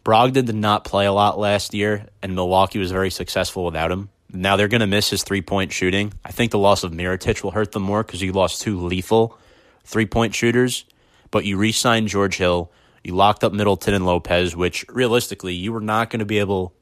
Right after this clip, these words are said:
to keep all three of these guys, Middleton, Brogdon, and Lopez, and they did. They brought in Brook Lopez's younger brother, Robin. Pat Connaughton is coming back. Of course, you have the Greek Freak, the reigning twenty nineteen N B A M V P,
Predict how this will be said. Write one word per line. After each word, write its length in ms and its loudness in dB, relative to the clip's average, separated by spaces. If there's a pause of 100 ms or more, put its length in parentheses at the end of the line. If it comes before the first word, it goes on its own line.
to 120 -14
keep 360 -4 (180)
all 200 4
three 220 -2
of 60 0
these 180 -4
guys, 540 2 (800)
Middleton, 400 -2
Brogdon, 360 2
and 100 -6
Lopez, 380 -2
and 80 -6
they 80 -4
did. 260 2
They 80 -2
brought 240 4
in 120 -2
Brook 200 0
Lopez's 580 -4 (100)
younger 220 -10
brother, 320 2
Robin. 420 4 (1900)
Pat 200 -4
Connaughton 440 2
is 120 0
coming 260 0
back. 340 2
Of 160 -18
course, 380 0
you 60 -4
have 160 0
the 80 -4
Greek 280 -2
Freak, 320 -6
the 100 -10
reigning 320 -6
twenty 220 -6
nineteen 320 -6
N 80 -4
B 120 -2
A 40 -2
M 200 -4
V 100 -10
P, 360 0